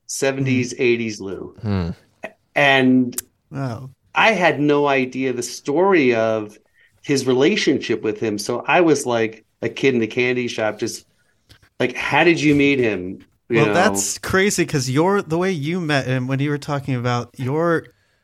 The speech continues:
Speaker 2: Richmond meeting, uh,
Speaker 1: <laughs>
Speaker 2: Lou story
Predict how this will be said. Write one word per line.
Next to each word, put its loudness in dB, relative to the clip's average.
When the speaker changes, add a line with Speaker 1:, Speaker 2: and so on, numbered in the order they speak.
Speaker 2:
Richmond 0
meeting, 0
uh, 0
Speaker 1:
<laughs> -20
Speaker 2:
Lou 2
story 0